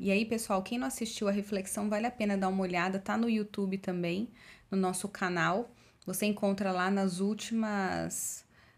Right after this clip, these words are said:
nos vídeos que aparecem as nossas últimas lives ao vivo,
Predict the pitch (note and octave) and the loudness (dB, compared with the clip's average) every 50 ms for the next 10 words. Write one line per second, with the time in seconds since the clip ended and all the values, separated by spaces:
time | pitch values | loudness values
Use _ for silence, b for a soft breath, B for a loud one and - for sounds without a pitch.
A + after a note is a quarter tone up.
0 | b - G3+ G3+ F3 - G3+ G#3 G#3 G3 G3+ A3 A3 - - - G#3+ G#3 G#3 G3 | b 2 4 4 4 4 4 4 4 4 2 0 -2 -2 -4 -2 0 2 2 2
1 | F#3+ F#3 F#3+ - G3+ F#3 F#3+ G3 F#3+ - G3+ G3 F#3+ F#3+ F#3+ F#3+ - G3 F#3 F3 | 2 2 2 2 4 4 4 2 2 2 0 2 2 2 0 0 0 0 0 0
2 | E3+ G3 G3+ G#3 - - A3 G#3+ G#3 G3+ G3 F#3+ F#3 F#3 - - - - - - | 0 0 0 0 -2 -2 -2 -2 0 0 0 -2 -2 -4 -6 -8 -10 -10 -12 -12
3 | - - F#3 F#3 F3 F3 F#3 F#3+ F#3 F3+ E3+ E3 - - - - F#3+ G3 G3 F#3 | -10 -4 0 2 2 2 2 2 2 0 -2 -2 -4 -4 -2 0 2 2 2 2
4 | F3 E3 D#3 D3+ D#3+ E3 E3+ | 0 -2 -2 -2 -4 -8 -12